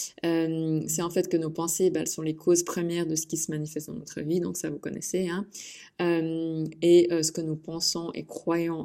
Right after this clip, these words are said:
intérieurement a un impact direct sur ce qu'on va attirer dans notre vie, donc ça, ben, c'est manifestation, euh, loi de l'attraction et aussi loi de l'Assomption. Et en fait, ces pensées, c'est comme des petites graines qu'on va planter dans notre esprit, et, euh, ces graines, elles vont pouvoir se développer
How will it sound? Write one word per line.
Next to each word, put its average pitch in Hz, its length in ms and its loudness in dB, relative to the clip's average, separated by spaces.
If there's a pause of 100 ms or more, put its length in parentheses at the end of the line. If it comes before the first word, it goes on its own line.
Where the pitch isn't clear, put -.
intérieurement 156 680 -2 (340)
a 180 80 -2
un 175 140 2
impact 170 340 2
direct 180 380 2
sur 175 160 -4
ce - 80 -6
qu'on 160 380 -2
va 156 120 2
attirer 156 380 -2
dans 151 80 -2
notre 143 240 -8
vie, 151 260 2
donc 151 200 -6
ça, - 120 -8
ben, - 140 -10
c'est - 240 -8
manifestation, 151 1040 -6
euh, 147 100 -6
loi 170 140 -6
de 143 60 -6
l'attraction 151 600 -10
et 202 140 -2
aussi 196 240 -8
loi 151 80 -4
de 151 60 -8
l'Assomption. 196 580 -8 (260)
Et 180 60 -6
en 165 80 -2
fait, 185 160 0
ces 180 100 4
pensées, 175 400 2
c'est 190 160 2
comme 185 160 -2
des 165 100 4
petites 170 380 0
graines 180 400 -4
qu'on 170 80 -6
va 151 140 -2
planter 175 260 -2
dans 190 120 -2
notre 165 200 -8
esprit, 180 460 -2 (460)
et, 175 280 8
euh, 165 300 -2
ces 160 180 2
graines, 170 260 -4
elles 185 120 -2
vont 156 80 -4
pouvoir 160 220 -2
se 156 120 -2
développer 175 720 4